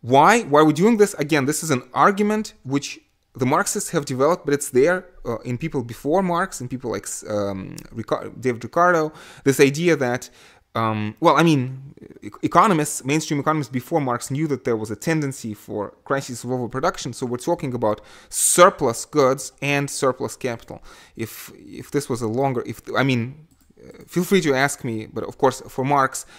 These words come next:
these are two parts of the same coin, precisely because there's exploitation in the technical sense, precisely because there's exploitation in the technical sense. That's why, uh, b-, you get at the same time surplus goods and surplus capital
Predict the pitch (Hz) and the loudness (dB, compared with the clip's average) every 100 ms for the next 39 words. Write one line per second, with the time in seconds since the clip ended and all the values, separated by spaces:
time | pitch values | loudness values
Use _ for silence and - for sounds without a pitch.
0 | - 127 139 175 147 120 - 139 143 131 | -16 -6 0 2 4 2 2 0 4 2
1 | - 117 - 120 - 110 101 156 - - | 0 -8 -4 -6 -4 -6 0 0 0 4
2 | 185 208 - 123 123 127 120 104 104 - | 6 6 2 -4 -2 -2 0 -4 -4 -4
3 | 135 - 143 123 147 143 - 95 _ _ | -4 -2 -2 0 0 -2 -2 -10 _ _
4 | _ - 147 131 220 220 175 120 - 90 | _ -2 0 2 0 0 -2 -2 -4 -10
5 | 107 - _ - - - _ _ _ _ | -12 -16 _ -20 -20 -20 _ _ _ _
6 | 185 180 - 185 190 - 101 104 107 101 | 0 2 4 4 4 -2 -8 -8 -8 -8
7 | - 107 117 107 113 - 104 104 110 - | -8 -10 -8 -4 -4 -6 -8 -8 -8 -10
8 | - 101 - 101 151 156 - 110 73 139 | -12 -14 -14 2 4 4 -4 -8 -8 -8
9 | - _ _ _ _ _ - 107 95 123 | -14 _ _ _ _ _ -2 -2 -2 -6
10 | 110 - 127 135 127 143 - 180 - 175 | -14 -12 -6 -2 2 2 4 0 0 -4
11 | - 135 120 92 90 - 143 131 120 147 | -2 -4 -4 -8 -6 0 0 0 -4 -2
12 | 160 - _ 165 180 165 156 - - 135 | -2 -4 _ -2 0 -2 -4 -8 -2 0
13 | 123 117 - 107 - | 0 -6 -8 -10 -10